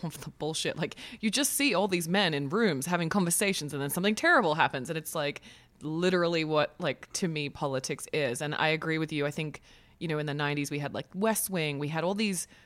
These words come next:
shows that really, I, I mean, I guess 'cause I was,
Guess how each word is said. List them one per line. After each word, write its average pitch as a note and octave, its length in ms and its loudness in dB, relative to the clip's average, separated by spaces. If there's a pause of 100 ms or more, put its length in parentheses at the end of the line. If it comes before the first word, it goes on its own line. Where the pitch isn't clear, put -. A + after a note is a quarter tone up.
shows E3 720 2
that C3 180 2
really, C#3 520 0
I, G#3+ 180 8
I B3+ 60 6
mean, C#4 160 2
I C#4 80 2
guess C#4 280 2
'cause G#3+ 140 -2
I G3+ 80 4
was, F3+ 220 0